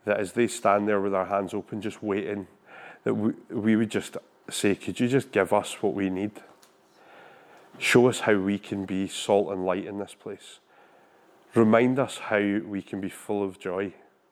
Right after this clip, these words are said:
I, in fact, God, I just ask that you remind us what it was like when we were first saved and we didn't have a care in the world.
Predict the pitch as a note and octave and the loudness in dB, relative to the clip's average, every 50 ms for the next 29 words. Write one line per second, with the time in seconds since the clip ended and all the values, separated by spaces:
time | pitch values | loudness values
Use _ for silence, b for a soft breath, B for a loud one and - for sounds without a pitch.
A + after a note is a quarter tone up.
0 | _ _ B B B B B B B B B B - C3 C3+ C3 B2 - - C3+ | _ _ B B B B B B B B B B 4 4 4 4 2 2 0 0
1 | - - - - - A#2+ - A#2 A2 G#2+ G#2 A#2 B2+ C3 D3+ - - - A#2 G#2+ | 0 0 -6 -12 -10 -4 0 0 0 0 0 -2 -2 -2 -4 -6 -4 -2 0 0
2 | G2+ - - F2+ G2+ G#2+ G2+ G2+ G2 G#2+ G#2+ A2 A2+ A2+ A2+ A2+ A2 G#2 F#2+ - | -2 -2 -8 -12 -10 -8 -8 -6 -6 -4 -4 -4 -4 -4 -4 -4 -4 -4 -4 -6
3 | - - - F2+ A2 G#2+ G2+ A2 F#2+ G2+ G2+ G2+ F#2+ - - G2+ G#2 G#2 G2+ F2+ | -10 -12 -10 -10 -10 -10 -10 -8 -6 -4 -4 -6 -6 -10 -10 -8 -6 -6 -6 -6
4 | - - - G#2+ G2+ - - - - G#2+ G2 G2+ G#2+ G2+ - _ _ _ b b | -8 -8 -6 -6 -6 -6 -8 -12 -10 -8 -6 -6 -6 -8 -10 _ _ _ b b
5 | b b b b b b b b b b b b - G2+ G2+ G#2 G2+ G2+ G2 G2+ | b b b b b b b b b b b b -4 0 2 2 4 2 2 0
6 | G2+ F#2+ F#2 - - - A#2 G2+ G2+ G2+ G2+ F#2+ F#2+ F#2+ F#2 F2+ F#2 F#2+ G2+ G2+ | 0 -2 -4 -6 -6 -6 -4 -2 0 0 0 0 -2 0 0 0 0 0 0 -2
7 | F#2+ - | -4 -8